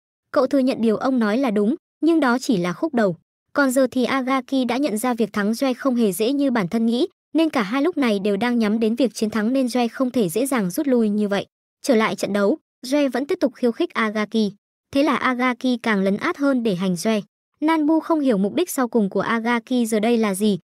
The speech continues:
ông biết bản thân đã sai lầm khi đẩy Joe vào trận đấu này. Và đồng thời ông cũng sai lầm khi không tin tưởng Joe. Và giờ đây Joe đang phải trả món nợ với Agaki thay ông.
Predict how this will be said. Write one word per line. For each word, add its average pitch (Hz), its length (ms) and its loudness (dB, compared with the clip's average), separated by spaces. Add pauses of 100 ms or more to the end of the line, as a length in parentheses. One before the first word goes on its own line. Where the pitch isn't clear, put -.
(120)
ông 302 200 2
biết 381 180 0
bản 196 160 0
thân 254 260 0
đã 220 120 -2
sai 285 200 -2
lầm 208 180 2
khi 247 160 -4
đẩy 220 180 2
Joe 233 300 0
vào 190 140 -2
trận - 200 -6
đấu 185 140 0
này. 214 220 0 (380)
Và 262 140 0
đồng 254 160 2
thời 247 220 2
ông 269 240 -2
cũng 254 160 -2
sai 285 180 0
lầm 214 180 2
khi 254 180 -2
không 277 200 -2
tin 254 180 0
tưởng 208 180 2
Joe. 214 280 -2 (380)
Và 254 220 0
giờ 254 120 2
đây 277 180 2
Joe 262 260 0
đang 240 160 -2
phải 226 200 -2
trả 208 200 -2
món 190 240 0
nợ 277 180 -2
với 202 180 0
Agaki 226 500 -2 (100)
thay 220 140 -2
ông. 214 200 0